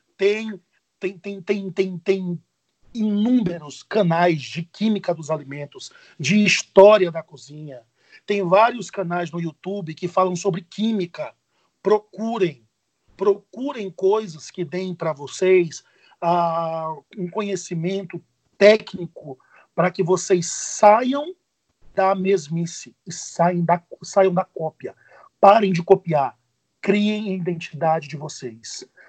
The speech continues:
Mais importante do que fazer aquilo que todo mundo quer que você faça é você fazer aquilo que o seu coração manda você fazer. Faça aquilo que você acredita. E as pessoas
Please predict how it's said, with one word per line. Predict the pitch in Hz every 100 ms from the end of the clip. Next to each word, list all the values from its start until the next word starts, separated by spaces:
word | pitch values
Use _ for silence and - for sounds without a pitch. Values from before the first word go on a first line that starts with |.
| - -
Mais | 151 160 202 247 196
importante | 214 - - - 180 170 165 - 143 117 _ _ _ _
do | - 151
que | 165
fazer | - - 170 170 117 160 180 190 - _ _ _ _ -
aquilo | 170 170 _ 175 185 165 151 _
que | 175
todo | _ 214 233 226
mundo | 196 196 185
quer | - 165
que | 160
você | 147 - 160
faça | - 160 156 - - 104 _ _ _ _
é | 165
você | 143 156 -
fazer | 165 151 120 147
aquilo | 135 _ - 214 226 247
que | - 165
o |
seu | - 147
coração | - 143 135 - 208
manda | 190 190
você | 185 151 190
fazer. | 160 131 117 - - -
Faça | 139 143 - 175 -
aquilo | 135 - 165 147
que | 143
você | 143 156
acredita. | - 156 127 127 - - _ - - - _
E | 143
as | 143 -
pessoas | - - - 170 190 202 175 -